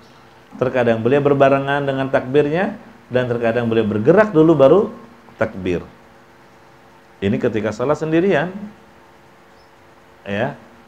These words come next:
Kalau sebagai imam, hendaknya dia pilih yang ketiga agar tidak mengakibatkan makmum jatuh pada kesalahan. Kalau antum mendapati hal semacam itu, ya sebaiknya diberi jeda.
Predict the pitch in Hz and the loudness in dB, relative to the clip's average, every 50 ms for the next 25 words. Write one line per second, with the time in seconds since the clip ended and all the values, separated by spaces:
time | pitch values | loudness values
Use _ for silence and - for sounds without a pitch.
0 | - - - - - _ _ - - - 214 208 202 185 156 151 139 131 131 120 | -20 -20 -20 -20 -20 _ _ -6 -2 0 0 0 0 0 0 0 2 2 2 0
1 | 117 113 104 104 110 127 160 143 131 123 120 113 98 107 117 127 120 123 123 120 | 0 -2 -2 -2 -2 -2 -4 -6 -8 -6 -4 -4 -4 -4 -6 -6 -4 -4 -4 -4
2 | - 131 131 151 143 143 120 110 107 107 107 98 87 90 90 87 87 87 82 - | -4 -4 -4 -4 -4 -4 -6 -8 -8 -8 -8 -8 -6 -6 -6 -6 -6 -8 -12 -16
3 | - - - - _ - - - 110 107 104 110 110 107 107 107 101 101 95 98 | -20 -20 -20 -20 _ -20 -14 -12 -8 -6 -4 -4 -4 -4 -6 -6 -6 -6 -6 -8
4 | 98 95 95 95 - 98 107 127 123 - 120 110 104 101 98 - 113 117 110 101 | -8 -8 -10 -10 -8 -8 -6 -6 -6 -6 -6 -4 -4 -4 -4 -6 -6 -6 -4 -4
5 | 101 95 - 113 104 107 104 110 - - - - - - - - - - - - | -4 -4 -4 -6 -4 -4 -2 -2 -2 -2 -4 -8 -18 -20 -20 -20 -20 -14 -10 -10
6 | 110 - - 98 90 87 80 85 85 82 80 - - - - - - _ _ _ | -8 -8 -6 -6 -6 -6 -8 -10 -12 -16 -16 -20 -20 -20 -20 -20 -20 _ _ _
7 | _ _ _ _ _ _ _ _ _ - - 143 160 202 226 220 220 220 202 190 | _ _ _ _ _ _ _ _ _ -6 0 4 6 8 8 8 6 4 2 0
8 | 180 180 175 170 165 165 165 156 160 156 151 147 139 147 143 139 135 131 135 127 | 2 2 2 2 4 4 2 2 4 2 2 2 0 -2 -4 -4 -2 -2 -4 -2
9 | 120 117 117 - 147 165 190 233 - - - - - - - - - - - - | -4 -4 -4 -2 -2 -2 -2 -4 -6 -10 -14 -20 -20 -20 -20 -20 -20 -20 -20 -20
10 | _ _ _ _ _ _ - 113 113 107 104 - 110 104 101 107 104 113 139 147 | _ _ _ _ _ _ -8 -6 -4 -4 -4 -6 -4 -4 -2 -2 -2 -2 -2 -2
11 | 135 123 131 147 147 123 156 151 127 107 95 92 | -2 0 0 0 2 2 2 2 2 2 0 -2